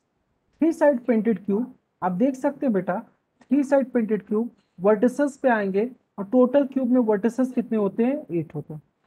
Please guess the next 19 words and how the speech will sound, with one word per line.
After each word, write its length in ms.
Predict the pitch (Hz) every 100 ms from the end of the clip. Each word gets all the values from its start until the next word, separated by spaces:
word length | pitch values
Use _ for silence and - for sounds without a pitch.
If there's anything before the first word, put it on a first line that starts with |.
| _ _ _
तो 60 | 190
थ्री 280 | - - 269
साइड 280 | 262 247 247
का 80 |
कितना 300 | 226 220 214
आ 80 | 180
गया 120 | 165
बेटा? 220 | 160 160 -
एट। 340 | - 139 - _ _ _ _ _
थ्री 140 | 240 240
साइड 240 | 233 220
का 60 | 214
कितना 280 | 202 208
आ 80 | 190
गया? 220 | 175 285 - _ -
एट। 200 | 160 - - _ _ _ _ _ _ _ _ _ _ _ _ _ _ -
अब 160 | 285 339
हम 160 | 359
देखेंगे 460 | 320 240 254 220